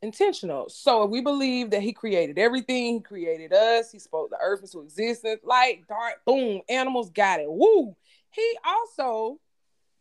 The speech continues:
spoke your life into existence, and he already knew that March whatever was gonna come up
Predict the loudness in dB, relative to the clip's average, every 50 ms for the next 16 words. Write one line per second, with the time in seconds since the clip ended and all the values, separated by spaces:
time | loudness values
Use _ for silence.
0 | _ _ -18 -6 -2 -2 -2 -2 -2 -4 -4 -4 -4 -4 -6 -6 -6 -10 -12 -10
1 | -12 -12 -12 -14 -10 -6 -6 -6 -6 -8 _ -10 -10 -10 -6 -4 -2 -2 -2 -2
2 | -4 2 4 6 6 6 6 4 2 0 0 -4 -6 -8 -8 -8 -8 -10 -12 -12
3 | -14 -18 _ _ _ _ _ _ _ -2 0 2 2 2 0 -4 -6 -2 0 2
4 | 2 2 0 -2 -8 -8 -8 -4 -2 -2 -2 -2 -4 -6 -6 -8 -8 -8 -10 -12
5 | -14 -14 -8 -4 -2 -2 0 -2 -4 -4 -2 0 0 2 2 2 2 2 0 0
6 | -4